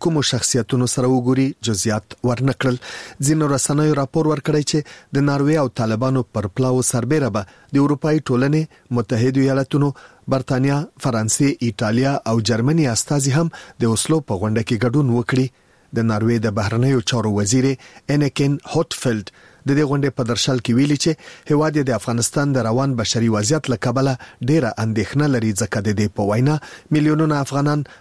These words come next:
له یو بشري ناورین سره مخامخ دي. نوموړی زیاتوي چې غواړي د ناروې د حکومت او لویدیځ روښانه غوښتنې په تیره د بشري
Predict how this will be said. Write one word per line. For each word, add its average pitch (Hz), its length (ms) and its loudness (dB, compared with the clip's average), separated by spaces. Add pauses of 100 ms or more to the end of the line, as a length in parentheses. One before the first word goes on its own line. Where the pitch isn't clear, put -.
(140)
له 120 140 2
یو 113 80 2 (140)
بشري 131 360 2
ناورین 110 400 0
سره 107 220 -2
مخامخ 123 460 0
دي. 120 80 2 (420)
نوموړی 127 480 2
زیاتوي 127 400 2
چې - 140 0
غواړي 127 220 2 (100)
د - 20 -2 (100)
ناروې 110 360 2
د 101 120 -2
حکومت 131 500 -2 (300)
او 127 40 2 (120)
لویدیځ 135 380 2 (220)
روښانه 135 420 0
غوښتنې 127 380 0 (360)
په 156 160 -2
تیره 156 240 2
د 110 140 -2
بشري 113 280 -2